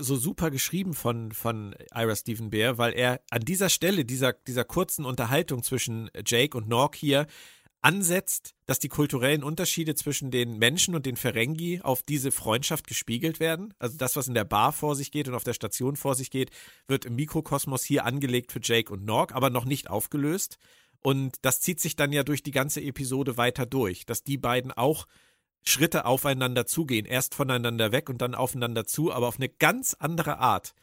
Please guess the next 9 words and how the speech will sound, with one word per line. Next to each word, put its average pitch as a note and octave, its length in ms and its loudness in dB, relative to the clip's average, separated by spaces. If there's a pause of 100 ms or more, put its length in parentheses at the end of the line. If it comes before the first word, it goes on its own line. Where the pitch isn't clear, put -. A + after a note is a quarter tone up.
(280)
und B2 200 -2
Weise, C3 480 2 (340)
als B2+ 240 2
dass C3+ 180 -2
die, C3+ 240 2 (460)
die C3+ 100 2
großkopferten D3+ 800 0
Erwachsenen A2+ 720 -2
tun. A2 320 -6